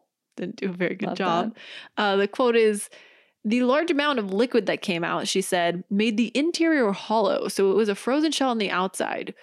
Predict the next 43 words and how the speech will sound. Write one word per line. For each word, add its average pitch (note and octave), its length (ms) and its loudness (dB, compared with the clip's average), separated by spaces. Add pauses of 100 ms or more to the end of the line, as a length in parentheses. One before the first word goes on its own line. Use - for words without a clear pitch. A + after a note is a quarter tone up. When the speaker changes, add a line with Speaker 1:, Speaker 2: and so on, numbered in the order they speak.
(160)
Speaker 1:
We G3 140 -2
didn't B3+ 340 0
think A3+ 480 -4
that E3+ 160 -2
was, F3 180 2 (100)
it G3 160 2
was F3+ 140 0
safe G#3 320 0
enough F3 400 -4
to - 180 0
erect." - 680 -4 (1300)
It's - 200 -14
like, - 380 -6 (300)
<laughs> - 320 -12
okay. G3+ 500 -2
<laughs> B3+ 540 -6
I G4 140 -2 (340)
don't B3 220 -4
know. - 80 -6 (720)
You C4 240 -4
sound B3+ 140 0
like B3+ 100 2
you B3+ 100 -2
take B3 180 0
yourself A#3 360 -2
so A#3 240 0
seriously. G#3+ 600 0
Speaker 2:
Why B3+ 220 2
are F#4+ 160 4
you E4+ 160 6
doing B3+ 400 4
this? F3 320 0
<laughs> A3+ 360 2
Speaker 1:
But C#4+ 140 2
also, C4+ 300 2
like, G4+ 160 2
can - 160 -2
you D#4 80 4
imagine, G#3+ 400 2
like, G#3+ 240 -2
what G#3 320 2
is D#4 220 2
the D#4 480 2